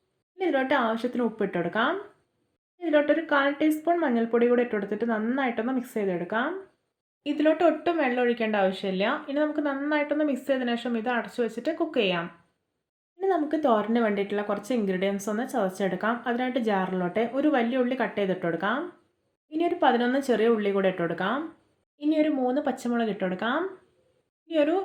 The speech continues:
എട്ട് അല്ലി വെളുത്തുള്ളി കൂടെ ഇട്ട് കൊടുക്കുന്നുണ്ട്. ഒരു കാൽ ടീസ്പൂൺ ചെറിയ ജീരകം കൂടി ഇട്ട് കൊടുത്തിട്ട് നന്നായിട്ടൊന്ന് ചതച്ചെടുക്കാം. ഇപ്പോൾ ഇത് ചതച്ചെടുത്തിട്ടുണ്ട് കേട്ടോ. ഇനി നമുക്കിത് മാറ്റി വയ്ക്കാം. ഇനി നമുക്ക് വാഴപ്പിണ്ടി എന്തായെന്ന് തുറന്നു നോക്കാം. ഇപ്പോഴിത് കുക്കായി വരുന്നേ ഉള്ളൂ. ഇനി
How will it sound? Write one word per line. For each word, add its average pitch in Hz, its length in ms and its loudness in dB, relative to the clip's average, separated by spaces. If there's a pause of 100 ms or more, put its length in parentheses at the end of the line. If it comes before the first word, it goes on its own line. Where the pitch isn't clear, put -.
(140)
എട്ട് - 220 -6
അല്ലി 262 200 2
വെളുത്തുള്ളി 226 420 0
കൂടെ 220 140 0
ഇട്ട് 202 100 -6
കൊടുക്കുന്നുണ്ട്. 185 480 0 (1080)
ഒരു 359 160 -10
കാൽ 294 180 4 (140)
ടീസ്പൂൺ 311 360 0 (120)
ചെറിയ 233 260 4
ജീരകം 233 300 2
കൂടി 247 140 2
ഇട്ട് 226 100 -6
കൊടുത്തിട്ട് 208 340 -4
നന്നായിട്ടൊന്ന് 233 600 -2
ചതച്ചെടുക്കാം. 190 580 0 (100)
ഇപ്പോൾ 226 140 -4
ഇത് 233 160 -2
ചതച്ചെടുത്തിട്ടുണ്ട് 190 680 -4
കേട്ടോ. 175 140 -6 (120)
ഇനി 226 180 -2
നമുക്കിത് 202 340 -4
മാറ്റി 185 280 -4
വയ്ക്കാം. 208 280 -2 (720)
ഇനി 294 160 -6
നമുക്ക് 269 260 0 (100)
വാഴപ്പിണ്ടി 226 540 0
എന്തായെന്ന് 202 480 -4
തുറന്നു 185 260 -4
നോക്കാം. 208 300 -4 (800)
ഇപ്പോഴിത് 233 400 0 (140)
കുക്കായി 214 420 -2
വരുന്നേ 196 400 -2
ഉള്ളൂ. 175 220 -2 (180)
ഇനി 220 100 -4